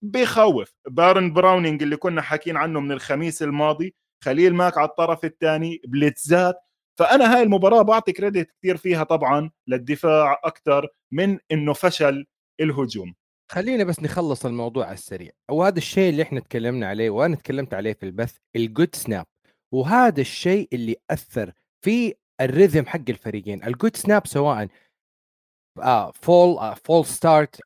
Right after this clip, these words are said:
Speaker 2: أحد يتقدم، أحد يرجع. يا راجل المباراة،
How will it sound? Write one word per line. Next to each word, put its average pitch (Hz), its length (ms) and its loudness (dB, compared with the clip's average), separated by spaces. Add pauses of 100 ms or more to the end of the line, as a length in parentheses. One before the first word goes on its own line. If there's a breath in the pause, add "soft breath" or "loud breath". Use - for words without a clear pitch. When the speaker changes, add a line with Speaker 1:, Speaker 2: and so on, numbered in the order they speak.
Speaker 2:
أحد 143 260 -2
يتقدم، 135 580 -2
أحد 131 280 -8
يرجع. 147 320 0 (420 soft breath)
يا 143 120 2
راجل 208 360 2 (360)
المباراة، 139 720 2